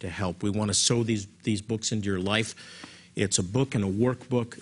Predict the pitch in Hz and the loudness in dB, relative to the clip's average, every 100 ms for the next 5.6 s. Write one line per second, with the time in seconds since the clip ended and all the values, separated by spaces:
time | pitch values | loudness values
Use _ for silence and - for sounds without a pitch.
0 | - 107 104 104 117 127 123 113 117 95 | -6 -2 0 0 2 0 -2 -4 -4 -4
1 | 113 101 92 90 80 - 98 90 85 101 | -2 0 -2 -6 -8 -8 -4 -4 -4 -4
2 | 98 98 92 - 110 101 98 95 95 98 | -2 -2 -2 -2 0 -2 -4 -6 -6 -6
3 | 92 90 - 90 101 113 104 104 98 90 | -4 -6 -8 -6 -4 -4 -4 -6 -6 -6
4 | - - - - - - - 95 82 107 | -6 -8 -14 -20 -20 -20 -14 -12 -6 -6
5 | 101 - 98 95 92 | -4 -6 -8 -8 -8